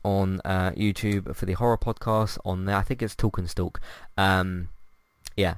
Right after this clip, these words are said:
on, uh, YouTube for that. Have a look out for those. Subscribe to him on there. He's doing very well so far at the moment, so, uh, that's really good. I think that's everyone's stuff. Um, of course, word of mouth, if you wanna tell people that you know about the website and your iTunes feed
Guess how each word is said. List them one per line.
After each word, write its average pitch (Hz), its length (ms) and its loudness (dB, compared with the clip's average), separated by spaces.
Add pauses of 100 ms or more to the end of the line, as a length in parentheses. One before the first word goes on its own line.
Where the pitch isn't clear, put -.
on, 95 280 2
uh, 90 220 2
YouTube 101 320 -2
for 113 80 0
that. 127 220 0
Have 101 160 0
a 104 40 2
look - 140 0
out 87 120 4
for - 100 -4
those. 110 420 4
Subscribe - 400 0
to 104 120 -4
him 90 220 2
on 90 120 -2
there. 98 180 0
He's 95 160 -2
doing 98 260 2
very 113 180 2
well 101 200 2
so 98 160 0
far 95 260 2
at - 60 -2
the 92 80 -2
moment, 90 340 -2
so, 87 320 0
uh, 87 140 0
that's - 280 -4
really 113 140 0
good. 113 320 2 (800)
I 113 60 8
think 147 160 10
that's 135 160 0
everyone's 127 540 0
stuff. - 680 0
Um, 123 600 2 (180)
of - 80 -4
course, 120 240 0
word 127 160 6
of 127 60 2
mouth, 123 240 0
if 117 120 0
you 113 80 -2
wanna 110 140 0
tell 110 160 0
people 110 260 2
that 101 100 0
you 82 40 -4
know 101 140 2
about 98 180 0
the 98 60 -6
website 95 320 0
and 95 100 -4
your 98 120 0
iTunes 104 260 -6
feed 101 360 0